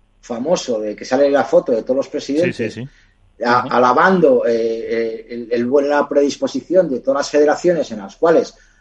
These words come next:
Speaker 1: yo no sé si Ramón Morcillo, la Federación Española de Pádel, se reunió y de forma individual con cada federación o fue algo global para decir, vale, yo condono, yo condono, yo condono, yo cambio, yo, yo pierdo esto, o fue a todo a título personal,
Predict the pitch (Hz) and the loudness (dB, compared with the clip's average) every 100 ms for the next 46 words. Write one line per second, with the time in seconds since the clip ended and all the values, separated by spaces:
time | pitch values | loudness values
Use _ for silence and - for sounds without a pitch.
0 | _ _ 139 156 143 175 135 - 123 127 | _ _ 0 0 2 0 0 -4 -4 -2
1 | 143 165 147 - 180 123 101 107 110 135 | 0 -2 -4 -4 0 0 -2 -8 -8 -10
2 | 135 139 143 160 147 120 147 131 147 151 | -8 -4 -2 0 -2 0 -2 0 -2 0
3 | 190 196 - 165 151 143 - 175 180 175 | -2 -2 -4 -10 -6 -8 -6 -6 -4 -6
4 | 170 170 151 160 170 120 - _ _ _ | -6 -8 -4 0 0 0 -8 _ _ _
5 | - 123 123 120 113 127 120 - 180 151 | -10 -10 -8 -10 -4 -4 -4 -4 -4 -4
6 | - 151 151 151 151 147 151 170 180 185 | -4 -2 -2 0 0 0 0 0 -2 -2
7 | 131 120 123 139 123 - _ - 139 143 | -6 -6 -6 -4 -4 -10 _ -10 -6 -4
8 | 139 165 165 139 135 135 151 143 135 135 | 0 0 0 -6 -8 -8 -8 -8 -8 -6
9 | 135 151 131 131 147 147 131 135 135 120 | -6 -6 -4 -2 -2 -2 -2 0 0 0
10 | 131 147 156 143 170 - 208 208 - _ | -6 0 0 4 2 0 -6 -10 -12 _
11 | _ - 190 190 - 185 175 - - 151 | _ 4 6 6 4 4 4 2 -8 -4
12 | 147 - 185 175 131 - 120 123 - _ | -4 -4 0 0 0 -6 -10 -10 -12 _
13 | _ 170 170 185 151 - 156 - 165 185 | _ -14 -6 0 0 2 0 0 -4 0
14 | 214 220 | -2 -2